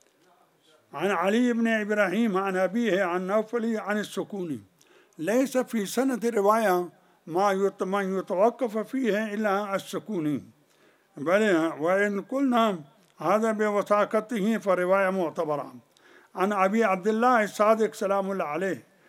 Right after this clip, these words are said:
أن أمير المؤمنين عليه السلام سئل عن سفرة وجدت في الطريق مطروحة كثيرة لحمها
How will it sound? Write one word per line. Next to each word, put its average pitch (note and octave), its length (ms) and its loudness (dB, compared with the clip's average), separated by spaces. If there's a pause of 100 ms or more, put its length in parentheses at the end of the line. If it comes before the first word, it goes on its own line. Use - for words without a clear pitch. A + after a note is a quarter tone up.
(240)
أن G3 180 -2
أمير G#3+ 520 0
المؤمنين A3 640 0
عليه G3 320 -2
السلام G3+ 580 0
سئل A3 500 -4 (680)
عن F3+ 200 -2
سفرة A3 960 0 (1080)
وجدت A3+ 800 2 (220)
في - 60 -16
الطريق G3+ 640 4 (560)
مطروحة G3 840 -2 (420)
كثيرة A3+ 800 -4 (160)
لحمها F3 680 -2